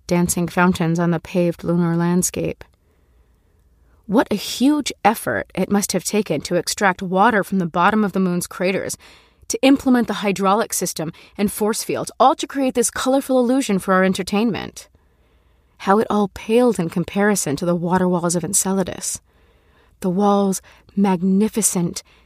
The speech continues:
natural beauty. The lack of artifice. Every aspect of my life, it seemed, consisted of nothing but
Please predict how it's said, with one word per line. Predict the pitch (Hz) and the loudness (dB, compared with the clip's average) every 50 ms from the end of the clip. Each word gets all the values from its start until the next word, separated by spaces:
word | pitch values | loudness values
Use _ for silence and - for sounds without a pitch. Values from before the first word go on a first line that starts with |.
| _ _ _ _ - | _ _ _ _ -4
natural | 180 180 175 185 190 - - - 208 175 156 165 170 | 0 2 2 2 2 0 0 0 0 0 -2 -2 -4
beauty. | 160 - 180 190 233 - - - - 151 - _ _ _ _ _ _ _ _ _ _ _ _ - | -4 -2 -2 0 0 -2 -4 -6 -10 -12 -14 _ _ _ _ _ _ _ _ _ _ _ _ 0
The | 208 196 | 4 4
lack | 196 185 185 - - | 6 4 4 2 0
of | 190 190 | 0 2
artifice. | 170 190 214 226 - - - - - - - - - - - _ _ _ _ _ _ _ _ _ _ _ _ _ _ _ _ _ _ _ _ _ - | 4 4 4 2 2 -2 -6 -10 -8 -10 -10 -10 -10 -10 -12 _ _ _ _ _ _ _ _ _ _ _ _ _ _ _ _ _ _ _ _ _ 2
Every | 233 240 214 220 240 240 226 | 2 2 4 2 2 2 2
aspect | - 196 202 196 - - 196 - - | 0 0 -2 -2 -4 -4 -4 -4 -4
of | 180 - | -2 -2
my | 180 165 170 | -2 -2 -2
life, | 170 170 185 202 - - | -2 -2 -2 -2 -4 -4
it | - - | -4 -4
seemed, | - - 151 151 160 160 170 - _ _ _ _ _ - | -4 -4 -6 -8 -10 -12 -14 -14 _ _ _ _ _ -8
consisted | - 214 190 - 233 202 - 240 - - - | -4 0 0 0 0 0 -2 -2 -2 -2 -2
of | 214 175 | -2 0
nothing | 202 202 202 208 214 196 - - 240 233 233 233 - - | 2 2 2 2 0 0 -2 -2 0 0 0 -2 -4 -4
but | 180 202 196 | -6 -6 -6